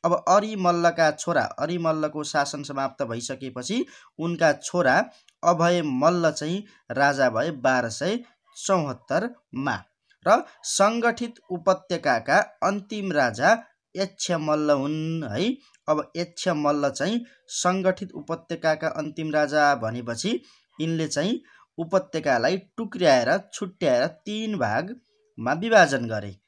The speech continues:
र त्यो तिनटै भागको, अ, विभाजनपछि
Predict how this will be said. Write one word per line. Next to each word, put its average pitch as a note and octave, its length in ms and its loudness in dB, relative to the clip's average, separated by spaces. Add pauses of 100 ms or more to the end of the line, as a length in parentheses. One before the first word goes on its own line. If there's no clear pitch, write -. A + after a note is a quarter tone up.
(240)
र E3+ 120 4 (340)
त्यो F#3 100 -2
तिनटै A3+ 760 -4
भागको, C#3+ 960 -4 (380)
अ, C3 120 4
विभाजनपछि C3+ 1000 0